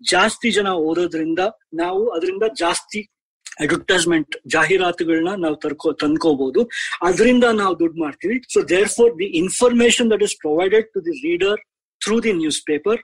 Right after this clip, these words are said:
ಅದು it's a small cost ಅಂತ we think. Unfortunately ಈ ಕ್ರೈಸಿಸ್ ಅಲ್ಲಿ ಏನಾಗೋಗಿದೆ ಅಂದ್ರೆ, ಈ ಕೋವಿಡ್ ಕ್ರೈಸಿಸ್ ನಲ್ಲಿ ಅಡ್ವರ್ಟೈಸ್ಮೆಂಟ್ಸ್ ಗಳೆಲ್ಲ ಬಹಳ ಕಮ್ಮಿ ಆಗೋಗಿದೆ. ಕಮ್ಮಿ ಅಂದ್ರೆ ಝೀರೋ ಆಗೋಗಿದೆ, nearly zero.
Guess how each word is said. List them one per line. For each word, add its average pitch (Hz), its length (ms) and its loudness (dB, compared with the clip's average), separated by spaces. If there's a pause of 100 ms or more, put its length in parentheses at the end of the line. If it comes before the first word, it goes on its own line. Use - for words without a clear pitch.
(240)
ಅದು 233 260 0
it's 220 180 -4
a 202 40 4
small 170 300 0
cost 160 440 -2
ಅಂತ 156 180 -4 (440)
we 339 60 -2
think. - 300 -4 (280)
Unfortunately 240 840 0
ಈ 247 280 0
ಕ್ರೈಸಿಸ್ 208 520 0
ಅಲ್ಲಿ 190 140 2
ಏನಾಗೋಗಿದೆ 147 540 -4
ಅಂದ್ರೆ, 156 680 -2 (140)
ಈ 160 40 -4
ಕೋವಿಡ್ 185 420 2
ಕ್ರೈಸಿಸ್ 156 420 -2
ನಲ್ಲಿ 147 380 -4 (100)
ಅಡ್ವರ್ಟೈಸ್ಮೆಂಟ್ಸ್ 202 640 0
ಗಳೆಲ್ಲ 170 380 2
ಬಹಳ 156 300 -6 (160)
ಕಮ್ಮಿ 180 300 -2
ಆಗೋಗಿದೆ. 139 680 -6
ಕಮ್ಮಿ 196 320 0
ಅಂದ್ರೆ 202 260 2
ಝೀರೋ 208 480 0
ಆಗೋಗಿದೆ, 143 520 -6
nearly 190 240 -2
zero. 147 360 -4